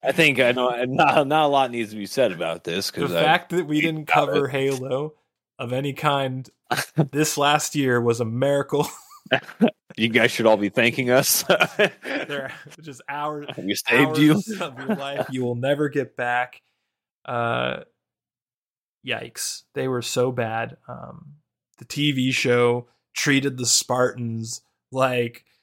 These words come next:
Speaker 2: like they were just, like, fucking, uh, mercenary, like, war mercenaries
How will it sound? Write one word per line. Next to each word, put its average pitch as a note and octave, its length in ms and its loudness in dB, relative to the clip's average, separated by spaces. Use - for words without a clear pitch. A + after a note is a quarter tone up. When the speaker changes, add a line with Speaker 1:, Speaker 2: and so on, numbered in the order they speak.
Speaker 2:
like C3 240 4
they C3+ 80 -2
were C3 160 4
just, B2+ 320 -2
like, A#2 340 -2
fucking, A#2 760 -6
uh, A#2 320 -6
mercenary, B2 920 4
like, B2 220 2
war C3 340 2
mercenaries B2 760 0